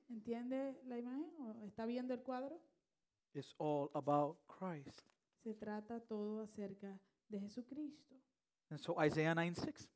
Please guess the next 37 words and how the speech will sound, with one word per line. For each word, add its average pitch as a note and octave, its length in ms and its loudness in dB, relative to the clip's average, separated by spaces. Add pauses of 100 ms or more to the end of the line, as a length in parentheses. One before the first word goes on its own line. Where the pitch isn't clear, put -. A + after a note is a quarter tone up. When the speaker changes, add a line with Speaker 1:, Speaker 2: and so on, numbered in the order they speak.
(160)
Speaker 1:
Así C4+ 280 -4
que, A#3+ 340 -2
volviendo A#3+ 360 0
a C4+ 40 0
Isaías B3+ 400 0
nueve, B3+ 760 0
dice G#3+ 320 -4
el A#3+ 60 -2
verso A3 220 2
Speaker 2:
This C4 60 6
is - 60 0
Speaker 1:
seis, A#3 360 -2
Speaker 2:
the E3 80 -2
prophecy. A3+ 520 4 (600)
Speaker 1:
la G#3+ 100 -4
profecía. A3+ 420 0 (720)
Speaker 2:
"For D3 120 -2
to - 140 -6
us E3+ 160 4
a E3+ 40 -8
child F3+ 320 4
is D#3+ 120 -8
born, F#3 400 -2 (800)
to E3+ 200 -4
us F#3+ 340 4
a D#3+ 100 -4
son F3+ 360 -2
is E3+ 240 -4
given, E3+ 260 2
and D#3 120 -2
the D3+ 80 6
government E3+ 420 0
shall E3 140 -4
be D#3 140 -4
upon D#3+ 280 -4
his E3+ 100 -6
shoulder, C3+ 460 -14